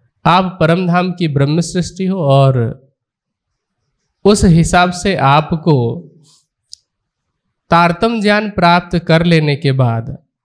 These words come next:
ऐसी माया जो कि कभी किसी की सगी नहीं हुई है,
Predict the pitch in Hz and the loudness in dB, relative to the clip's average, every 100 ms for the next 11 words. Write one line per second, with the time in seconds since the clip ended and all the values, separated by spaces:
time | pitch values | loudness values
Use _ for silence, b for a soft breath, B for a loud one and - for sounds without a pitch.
0 | _ _ _ _ _ _ 165 170 175 - | _ _ _ _ _ _ 0 2 2 0
1 | 240 214 170 175 202 254 - _ _ _ | 0 2 2 2 2 -2 -8 _ _ _
2 | _ _ _ _ _ _ _ _ b b | _ _ _ _ _ _ _ _ b b
3 | 147 160 208 254 247 202 185 240 - 190 | 0 2 2 0 -2 0 0 -2 -2 -4
4 | 220 202 220 185 - 160 156 220 208 190 | -4 -2 -2 -2 0 0 2 0 0 0
5 | 214 156 135 127 123 117 120 - | 2 2 2 0 0 0 -2 -6